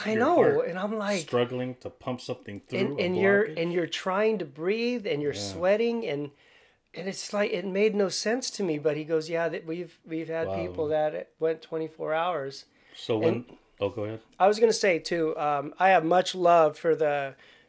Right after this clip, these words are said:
Speaker 1: uh, fire department and E M Ts that showed up. I gotta tell you, I mean, I, I have people in my life,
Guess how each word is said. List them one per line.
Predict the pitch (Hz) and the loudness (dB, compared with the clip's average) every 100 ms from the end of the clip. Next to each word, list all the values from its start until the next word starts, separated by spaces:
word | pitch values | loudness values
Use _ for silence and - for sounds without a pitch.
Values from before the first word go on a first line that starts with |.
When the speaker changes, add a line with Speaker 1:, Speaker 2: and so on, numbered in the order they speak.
| - | -8
Speaker 1:
uh, | 156 143 | -4 -2
fire | 139 165 156 | 0 2 4
department | 156 156 151 151 151 | 4 2 0 0 -2
and | 151 139 | -2 -4
E | 170 151 | -4 -2
M | 147 | -2
Ts | 147 160 147 139 | -2 -4 -2 -2
that | 147 139 | -2 -2
showed | - 147 143 | 0 0 0
up. | 135 127 | -2 -4
I | 139 | -2
gotta | 151 147 | 0 0
tell | 147 156 | -2 0
you, | 151 139 | 2 0
I | 147 | 0
mean, | 160 165 170 | 0 0 -2
I, | 175 - | -4 -6
I | 156 160 | -8 -10
have | 143 170 175 190 | -4 0 0 0
people | 185 175 165 151 | -4 -2 2 2
in | |
my | 151 139 | 2 -2
life, | 139 139 135 - | -2 -4 -6 -10